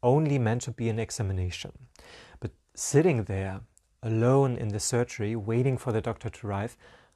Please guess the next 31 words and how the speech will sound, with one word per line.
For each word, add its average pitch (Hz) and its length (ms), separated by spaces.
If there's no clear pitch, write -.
I 113 100
started 107 580
feeling 101 540
uneasy. 104 760
Do 131 100
you 135 100
know 135 240
moments 123 480
like 101 240
these 104 280
when 110 160
your 107 360
mind 113 320
starts - 340
painting 123 460
all 139 180
these 156 220
pictures - 540
of - 160
how 110 280
this 110 160
is 120 100
gonna 101 280
end? 101 360
Mine 113 320
was 139 200
painting 135 420
the 110 100
picture - 360
of 107 160
them 110 320